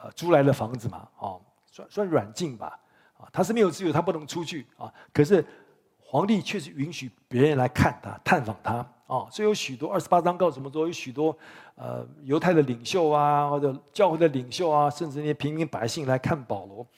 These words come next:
当他们来的时候，保罗向他们做什么？罗马书二十八章二十三节：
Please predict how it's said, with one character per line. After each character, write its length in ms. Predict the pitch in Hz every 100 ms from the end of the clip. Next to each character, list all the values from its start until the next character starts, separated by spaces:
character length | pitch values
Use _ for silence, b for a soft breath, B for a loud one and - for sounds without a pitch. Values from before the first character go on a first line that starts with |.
| B B -
当 180 | 226
他 100 | 214
们 160 | 220 196
来 140 | 127 180
的 100 | 185
时 100 | 170
候， 100 | - B B -
保 200 | 143 143
罗 300 | 165 196 196 - _ _
向 140 | 156
他 100 | 135
们 100 | 135
做 160 | 127 131
什 100 | -
么？ 120 | - _ _ _ _ _ _ _ _ _ _ _
罗 80 | 143
马 100 | 135
书 140 | 123
二 80 | 165
十 100 | 131
八 160 | - 135
章 140 | 131
二 100 | 139
十 60 | 113
三 180 | 123 120
节： 200 | 98